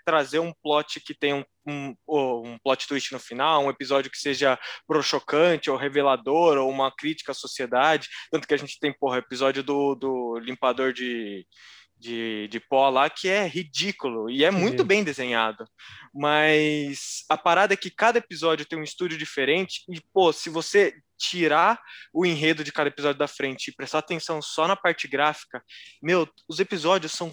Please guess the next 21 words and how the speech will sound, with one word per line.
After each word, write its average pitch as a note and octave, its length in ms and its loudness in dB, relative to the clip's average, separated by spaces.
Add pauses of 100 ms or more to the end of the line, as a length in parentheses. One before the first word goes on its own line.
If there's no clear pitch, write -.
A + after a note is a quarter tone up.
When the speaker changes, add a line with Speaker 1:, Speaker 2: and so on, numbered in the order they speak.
(120)
Speaker 1:
tão A#3+ 160 -2
bem F#3 160 -2
feitos, C#3+ 460 -6
são C#3+ 260 -10
tão A3 240 0
lindos. D3+ 520 -4 (280)
Naquele F#3+ 320 0
da A3+ 120 2
criança, F3 400 -2
por - 160 -6
exemplo, C3+ 520 -4 (680)
tem D3+ 100 2
a D3 80 2
cena D#3 220 2
que E3 100 0
a - 20 2
mulher D3 320 0
tá D3+ 140 0
injetando C#3+ 680 0
lá C3 260 2
o A2 260 -6